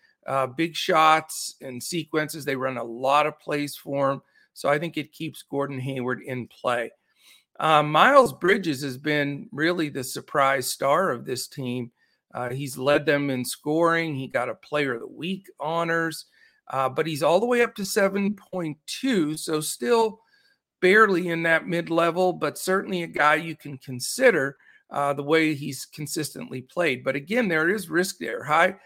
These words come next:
high ceiling now. You know, he's proven that this year, but still, you know, a mid-level floor. But he's gonna get big minutes.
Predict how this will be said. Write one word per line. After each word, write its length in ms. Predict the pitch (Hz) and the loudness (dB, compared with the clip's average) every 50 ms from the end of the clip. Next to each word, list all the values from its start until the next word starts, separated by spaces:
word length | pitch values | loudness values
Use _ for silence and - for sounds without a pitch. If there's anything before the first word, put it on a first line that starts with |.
| - _ _ | -20 _ _
high 180 | - 220 254 269 | 0 0 2 2
ceiling 460 | - - 262 254 247 220 220 226 214 | 0 -2 -2 -2 0 0 -2 -2 0
now. 420 | 190 170 165 160 165 170 208 - _ _ _ _ | 2 4 4 4 2 0 -4 -8 _ _ _ _
You 140 | - 180 170 | -6 -4 -4
know, 120 | 165 160 | -2 -4
he's 180 | 156 160 175 147 | -4 -6 -8 -10
proven 380 | - - - 185 185 175 185 175 | -10 -6 -6 -4 -2 -2 0 0
that 220 | 165 165 165 160 | 0 -2 -2 -2
this 220 | - 170 156 - - | -6 -8 -8 -8 -8
year, 320 | 165 147 135 143 143 143 - _ _ _ _ _ _ _ | -6 -4 -2 -2 -2 -4 -8 _ _ _ _ _ _ _
but 140 | - 160 160 | -6 -4 -4
still, 480 | - - - - 220 226 226 214 226 - - - - | -6 -8 -2 2 4 4 4 4 0 -4 -14 -16 -12
you 100 | - 190 | -6 -2
know, 280 | 190 185 180 175 160 - _ _ _ _ _ _ _ _ - | 0 0 0 0 -2 -6 _ _ _ _ _ _ _ _ -8
a 120 | - 147 | -8 -6
mid-level 720 | 170 165 175 196 214 220 185 175 175 165 160 147 151 139 123 | -4 0 2 4 4 4 2 2 2 2 2 2 0 -4 -4
floor. 540 | - - - 156 143 123 113 104 98 - - _ _ _ _ | -6 -10 -6 -4 -2 -2 -2 -2 -4 -8 -12 _ _ _ _
But 220 | - 156 147 135 | -2 -2 -2 -2
he's 220 | 156 175 175 151 | -2 -4 -6 -4
gonna 240 | 156 208 202 208 208 | -2 -2 0 0 0
get 240 | 180 208 202 202 - | -2 -4 -4 -2 0
big 200 | 208 190 196 170 | 2 2 2 0
minutes. 540 | 170 170 170 170 165 165 160 - - - | 0 -2 0 0 -2 -4 -6 -8 -12 -14